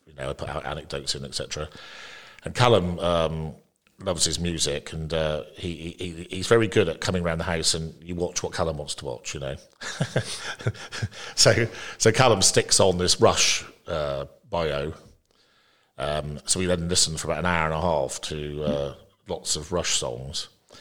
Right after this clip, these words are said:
Um, and it's interesting because they're, they're clearly a, a extremely talented Canadian band.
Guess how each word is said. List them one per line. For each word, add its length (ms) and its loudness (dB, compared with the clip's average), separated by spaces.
Um, 480 -4
and 140 4
it's 180 4
interesting 520 6
because 440 2
they're, 200 0
they're 140 0
clearly 300 2
a, 400 0
a 40 0
extremely 640 -2
talented 560 0
Canadian 460 -4
band. 420 -4